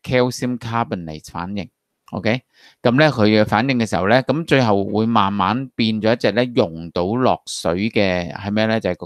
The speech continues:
calcium hydrogen carbonate。咁呢個要特別記下啦，呢個溶喺水㗎啦。呢個本來 calcium carbonate 啫，好堅硬，係唔溶喺水嘅。咁但係呢，遇到呢個大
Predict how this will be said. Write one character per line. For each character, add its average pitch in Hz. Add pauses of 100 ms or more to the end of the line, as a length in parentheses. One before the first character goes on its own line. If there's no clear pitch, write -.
calcium 120
hydrogen 107
carbonate。 -
咁 117
呢 165
個 139
要 98
特 -
別 110
記 80
下 90
啦， 120 (540)
呢 170
個 160
溶 98
喺 101
水 90
㗎 87
啦。 90
呢 147
個 165
本 117
來 85 (480)
calcium 147
carbonate 110
啫， 113 (180)
好 98
堅 117
硬， 87 (380)
係 101
唔 82
溶 80
喺 95
水 92
嘅。 90 (720)
咁 123
但 101
係 98
呢， 123 (280)
遇 104
到 98
呢 127
個 101 (260)
大 87